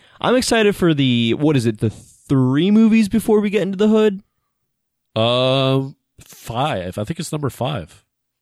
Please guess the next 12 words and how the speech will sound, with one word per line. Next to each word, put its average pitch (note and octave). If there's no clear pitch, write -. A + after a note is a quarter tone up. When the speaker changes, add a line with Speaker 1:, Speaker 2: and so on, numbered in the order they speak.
Speaker 1:
Is B2
it E3
number E3+
five? F#3
Speaker 2:
Yeah. A#2
Speaker 1:
Five's C#3+
the E3
hood, E3+
so C3
four D3+
movies D3+
before. D3+